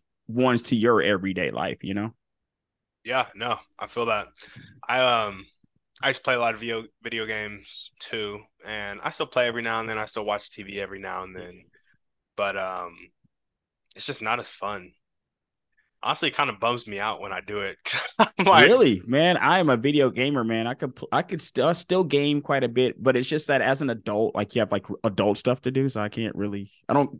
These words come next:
Speaker 1: get to put in those days on end that I used to be able to put in. It's just
Speaker 2: Yeah.
Speaker 1: not
Speaker 2: Yeah.
Speaker 1: feasible right now. <laughs>
Speaker 2: Like, I love, I love a good hour. I love even two hours, but, like, when
Speaker 1: Yeah,
Speaker 2: I get
Speaker 1: man.
Speaker 2: to, like, if I have a full Saturday and I'll play for, like,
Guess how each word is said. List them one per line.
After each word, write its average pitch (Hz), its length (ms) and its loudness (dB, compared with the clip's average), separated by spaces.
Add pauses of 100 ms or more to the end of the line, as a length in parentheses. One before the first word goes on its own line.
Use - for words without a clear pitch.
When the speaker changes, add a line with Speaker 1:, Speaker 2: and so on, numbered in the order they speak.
(120)
Speaker 1:
get 131 200 0
to 131 60 0
put 151 140 4
in 147 100 6
those 135 180 6
days 147 400 6
on 143 180 6
end 151 240 2
that 151 100 4
I 143 40 4
used 151 180 -2
to 147 80 2
be 151 140 0
able 151 100 0
to 143 60 -2
put 147 180 -2
in. 151 160 0
It's 120 140 -6
just 120 160 -4
Speaker 2:
Yeah. 113 60 -2
Speaker 1:
not 120 340 4 (120)
Speaker 2:
Yeah. 120 140 2
Speaker 1:
feasible 101 260 2
right 92 220 0
now. 80 240 -6 (120)
<laughs> - 360 -2
Speaker 2:
Like, 285 140 4 (400)
I 147 80 4
love, 180 280 6 (120)
I 131 80 2
love 165 160 0
a 190 40 -10
good 190 200 -2
hour. 139 420 2 (300)
I 117 100 -6
love 143 220 -4 (140)
even 196 240 -10
two 226 220 -4
hours, 101 580 0
but, 120 140 -2
like, 113 320 -4
when 104 120 -2
Speaker 1:
Yeah, 117 80 4
Speaker 2:
I 113 60 4
get 95 160 -2
Speaker 1:
man. 95 120 -6
Speaker 2:
to, 139 60 -6
like, 117 200 -2
if - 100 -14
I 143 60 4
have 175 100 0
a 135 80 -8
full 135 220 -8
Saturday 113 640 -4 (580)
and 110 100 -4
I'll 117 140 2
play 113 520 -2 (140)
for, - 140 -8
like, 90 360 -6